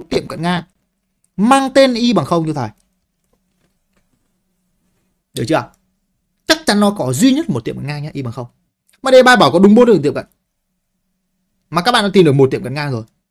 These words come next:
thì chắc chắn ba thằng còn lại nó phải là tiệm cận đứng. Hiểu vấn đề không? À, vậy mình sẽ tư duy rằng là cái phương trình này, cái hàm số này nó trở về một bài toán cực kỳ hay, đó là chúng ta phải tìm M để cái đồ thị của nó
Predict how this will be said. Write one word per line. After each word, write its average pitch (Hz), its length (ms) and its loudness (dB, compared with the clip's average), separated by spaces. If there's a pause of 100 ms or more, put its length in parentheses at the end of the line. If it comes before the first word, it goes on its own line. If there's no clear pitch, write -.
(960)
thì 139 120 -12 (100)
chắc 277 200 -2
chắn 147 240 -4
ba 190 280 -2
thằng 139 200 -8
còn 117 120 -6
lại 131 180 -8
nó 120 140 -8
phải 117 120 -12
là 104 60 -12
tiệm 120 160 -14
cận 170 100 -16
đứng. 104 120 -12 (1900)
Hiểu 123 80 -8
vấn 117 60 -8
đề 120 80 -6
không? 117 140 -8 (340)
À, 196 840 4
vậy 156 220 0
mình 160 140 -2
sẽ 180 140 -4
tư 190 200 4
duy 190 180 0
rằng 151 160 -4
là 139 180 0 (180)
cái 160 100 -4
phương 220 220 0
trình 185 160 -2
này, 139 240 -4 (120)
cái 190 100 0
hàm 175 280 4
số 170 160 2
này 170 140 -2
nó 156 140 -2
trở 156 220 6
về 131 120 4
một 127 160 -2
bài 123 120 -4
toán 123 220 -8 (120)
cực 214 180 -4
kỳ 156 120 -2
hay, 170 280 -2 (160)
đó 135 160 -4
là 147 100 -4
chúng 139 140 -8
ta 160 100 -6
phải 127 100 -6
tìm 123 220 -4
M 117 40 -2 (1300)
để 147 420 2 (640)
cái 202 100 2
đồ 185 240 8
thị 202 120 -2
của 107 140 -10
nó 101 200 -10